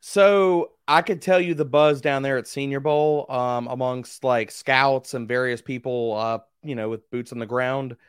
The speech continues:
that N F L teams were pissed off that Will Levis was not there. They were mad that he didn't go there and show out. Um, they can be mad all they want to, but if I was Will Levis, there's no way in hell I would have done that.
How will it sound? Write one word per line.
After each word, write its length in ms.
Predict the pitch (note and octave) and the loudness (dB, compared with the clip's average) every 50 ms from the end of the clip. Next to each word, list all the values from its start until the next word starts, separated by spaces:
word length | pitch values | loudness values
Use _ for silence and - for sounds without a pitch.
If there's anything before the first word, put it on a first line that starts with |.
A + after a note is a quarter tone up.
| _ _ _ _ _ _ _ _ - | _ _ _ _ _ _ _ _ -4
that 160 | D3+ D3 D3 | -4 -2 0
N 160 | B2+ E3 E3+ | 2 2 2
F 140 | F#3+ F#3 - | 0 0 0
L 120 | F#3+ D#3 | 0 0
teams 280 | D3 - D#3+ D3 C3 B2 | 0 -2 -4 -6 -6 -6
were 100 | C3 A#2+ | -10 -10
pissed 380 | - - D3 C3 A#2 - - B2 | -10 -6 -6 -6 -6 -4 -4 -2
off 240 | A#2 A2+ G#2 - | -2 -2 -2 -4
that 120 | - G#2+ G#2+ | -6 -8 -6
Will 140 | G#2+ G#2+ G#2+ | -6 -6 -4
Levis 320 | G#2+ G#2 G2+ G#2 - - | -4 -4 -4 -8 -14 -16
was 120 | - G2+ | -16 -12
not 240 | G#2+ G#2 G2 G2 - | -10 -10 -10 -10 -10
there. 280 | - G2 - - - _ _ _ _ _ _ _ - | -10 -12 -12 -12 -16 _ _ _ _ _ _ _ 0
They 120 | - B2+ D3 | 4 4 6
were 120 | D#3 D#3 | 6 6
mad 320 | C#3+ C3+ C3+ C3+ C3+ B2+ B2 | 4 4 4 6 6 4 2
that 100 | A#2+ B2+ | 0 -4
he 120 | C3+ B2 | -4 -4
didn't 240 | B2+ C3 B2 B2+ A#2 | -4 -4 -4 -4 -2
go 220 | B2+ A#2+ A#2+ A#2 | 0 2 2 2
there 220 | A2+ A#2+ A#2 A2+ A2+ | 2 2 0 0 -2
and 100 | A2 G2+ | -6 -8
show 300 | - - - A#2+ G#2+ G#2 | -12 -6 -4 -2 0 0
out. 300 | G2+ F#2+ F#2 F2 - _ _ _ _ _ _ _ _ _ _ - | 0 -2 -2 -4 -6 _ _ _ _ _ _ _ _ _ _ 2
Um, 420 | C#3 C#3+ C#3+ C#3+ C#3 C3+ C3+ C3 _ _ - | 6 6 8 8 6 4 2 -2 _ _ 0
they 160 | C#3+ D#3+ G3 | 2 2 2
can 140 | A3+ C4+ A3+ | 2 0 -4
be 100 | A#3 G3+ | -2 0
mad 280 | E3+ D#3+ D3+ D3+ D3+ | 2 4 6 6 6
all 120 | D3+ C#3+ D3 | 6 4 4
they 160 | C#3+ C3+ C3 | 4 2 0
want 340 | A#2+ - G2+ G#2+ A#2 A#2 - | 0 -2 -4 -4 -6 -6 -6
to, 380 | - D3+ D3 D3 D3+ C#3+ C#3+ _ _ _ - | -6 -4 -4 -4 -4 -6 -8 _ _ _ -4
but 140 | C3+ C#3 | -4 -4
if 100 | C#3 - | -4 -2
I 220 | B2 G#2+ A2 B2+ C#3+ | -2 0 2 2 4
was 220 | E3+ F#3+ F#3 E3 | 4 2 2 2
Will 180 | E3+ F#3 F#3+ F#3 | 0 -2 0 2
Levis, 640 | F3+ F#3 F3+ F3+ F#3+ G#3 G#3 G#3 - - - - _ _ _ - | 2 2 2 2 0 -2 -6 -6 -8 -14 -18 -20 _ _ _ -6
there's 200 | - F3+ E3 D3 | -6 -4 -4 0
no 120 | F#3 F3 E3+ | 0 0 2
way 140 | E3+ E3+ | 2 0
in 60 | D#3+ D3+ | -2 -4
hell 640 | C#3+ - - - - F3 E3+ D#3 C3 A#2 A2+ G#2+ - | -6 -10 -12 -10 -4 0 2 2 2 2 0 -2 -4
I 80 | A2+ A#2 | -4 -4
would 140 | A2+ A2 G#2 | -4 -4 -6
have 80 | G2 | -8
done 200 | G#2 G#2 G2 F#2+ | -8 -10 -10 -10
that. 240 | F#2 F2+ - - - | -12 -14 -14 -14 -16